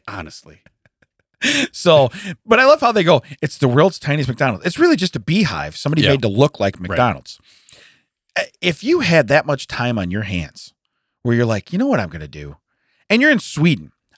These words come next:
Speaker 2: I don't know. I mean, is there fun stuff to do in Sweden? I would think so. You know what I mean?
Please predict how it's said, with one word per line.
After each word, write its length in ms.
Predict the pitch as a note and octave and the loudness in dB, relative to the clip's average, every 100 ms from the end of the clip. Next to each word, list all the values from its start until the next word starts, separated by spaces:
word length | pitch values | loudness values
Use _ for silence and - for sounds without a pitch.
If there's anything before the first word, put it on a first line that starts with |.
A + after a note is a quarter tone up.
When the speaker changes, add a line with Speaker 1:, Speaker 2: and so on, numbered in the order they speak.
| - | 0
Speaker 2:
I 60 | |
don't 80 | D#4+ | 2
know. 60 | D3 | 2
I 80 | A#2+ | 2
mean, 120 | C3+ | 2
is 60 | B2+ | 0
there 80 | D3+ | -2
fun 240 | - E3 | 2 0
stuff 180 | - G#3+ | 2 -4
to 80 | G3+ | -2
do 100 | A#3 | -2
in 40 | A3+ | -2
Sweden? 320 | - A3+ A3 | -2 -2 -2
I 80 | A#2 | -2
would 160 | G#2+ - | -2 -2
think 160 | F3+ - | -4 -2
so. 260 | G#3 C#3 _ _ _ - | 0 -2 _ _ _ -2
You 80 | A#2 | 0
know 80 | |
what 60 | A2+ | 0
I 20 | |
mean? 160 | G#2 | -2